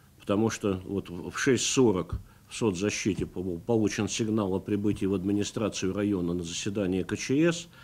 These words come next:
и уже в семь часов руководитель соцзащиты Ригачева Петушинского района принимал участие в этом заседании. В семь сорок пять уже была собрана рабочая группа. И далее, там,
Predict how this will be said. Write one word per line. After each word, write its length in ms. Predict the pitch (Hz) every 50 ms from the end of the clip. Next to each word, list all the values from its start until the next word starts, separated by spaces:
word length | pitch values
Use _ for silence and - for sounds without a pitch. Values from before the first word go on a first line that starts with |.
| - - - - -
и 40 | 107
уже 300 | 107 110 110 107 120 110
в 60 | -
семь 260 | - - 160 170 160
часов 480 | 156 - 127 117 - - 113 92 85 - - - - - - - -
руководитель 680 | 98 101 98 110 107 107 110 117 117 110 110 104 92
соцзащиты 720 | - - 123 110 90 85 101 101 - - - 95 82 98 95
Ригачева 680 | 98 95 101 107 - - - 156 160 147 117 80 - - - - - - - - - - - - - - - - - -
Петушинского 720 | - 82 80 - 98 - - 90 85 - - 92 87 87
района 340 | 92 92 90 87 82 85 82
принимал 500 | - - 98 98 104 113 123 131 131 113
участие 480 | 95 120 - - 110 107 - - 101 92
в 60 | 92
этом 240 | 92 - 92 87 80
заседании. 560 | 87 85 - - 87 82 80 80 76 78 76
В 80 | 73 -
семь 180 | - 123 123
сорок 360 | 123 - - 120 120 120 -
пять 280 | - 147 147 147 147 - - - - - - -
уже 260 | - 98 92 120 127
была 220 | 117 113 110 104 98
собрана 480 | - - 117 110 110 104 101 98 95
рабочая 480 | 95 95 92 95 98 92 - - 101 90
группа. 460 | 82 90 82 80 67 - 64 64 - - - - - - - - - - - - - - - - - - - - - - - - - - - - - - - -
И 80 | -
далее, 500 | 110 110 139 143 139 127 107 90 85 85 85 - - - - - - - - - -
там, 220 | - 98 85 80